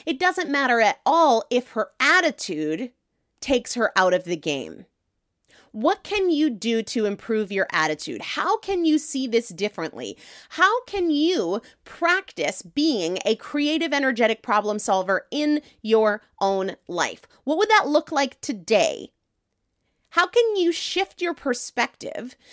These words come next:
to being one that is more conducive of encouraging you to take great care of yourself versus the perspective that talks you out of it? Where do you need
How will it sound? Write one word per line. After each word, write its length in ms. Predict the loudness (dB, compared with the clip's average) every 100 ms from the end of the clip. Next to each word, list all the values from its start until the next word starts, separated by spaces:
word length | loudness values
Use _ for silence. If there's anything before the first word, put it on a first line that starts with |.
| -8
to 140 | 2 2
being 640 | 2 0 0 0 0 0
one 380 | 2 4 4 0 2
that 120 | 2
is 160 | 2
more 300 | 0 0 0
conducive 840 | -2 -2 0 0 -2 -2 0 -2 0 0
of 120 | 2
encouraging 840 | 0 -2 -6 -2 -2 -2 -2 0 -2
you 400 | -2 -2 -4 -8 _ _ -2
to 140 | -2
take 260 | 0 -2 -2
great 220 | -4 -4
care 200 | -2 0
of 80 | 0
yourself 440 | -2 0 0 0 0
versus 720 | 0 2 0 0 0 -2 -6 _ _ _ -4
the 100 | 0
perspective 640 | 2 2 2 0 0 -2
that 160 | -2 -8
talks 460 | -4 -4 -4 -6 -10 -10
you 400 | -8 -6 -6 -8 -6
out 240 | -4 -2
of 140 | -4
it? 260 | -10 -12 -14 _ _ _ _ _ _ _ _ _ _ _ _ _
Where 460 | -10 -2 0 2 2
do 140 | 2
you 380 | 2 2 -2 0
need 580 | 2 2 0 0 -2 -4